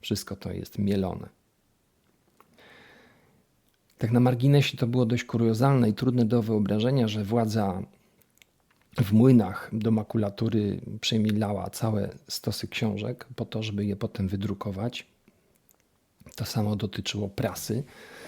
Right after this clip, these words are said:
i na powrót te książki i prasę umieszczała w sklepach i bibliotekach i w prywatnych zasobach. Gargantuiczna praca.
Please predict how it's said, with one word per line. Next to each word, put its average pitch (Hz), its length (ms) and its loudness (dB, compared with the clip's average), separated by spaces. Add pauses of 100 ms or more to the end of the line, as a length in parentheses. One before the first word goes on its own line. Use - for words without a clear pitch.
(160)
i 120 100 8
na 120 120 8
powrót 117 420 2
te 98 100 -2
książki 110 500 -2
i 107 60 0
prasę 110 440 -2
umieszczała 104 500 -2
w - 60 -12
sklepach - 500 -4
i - 40 -6
bibliotekach 98 840 -4
i 98 80 -4
w - 160 -16
prywatnych 98 600 -6
zasobach. - 640 -10 (440)
Gargantuiczna 95 1000 -6
praca. - 480 -12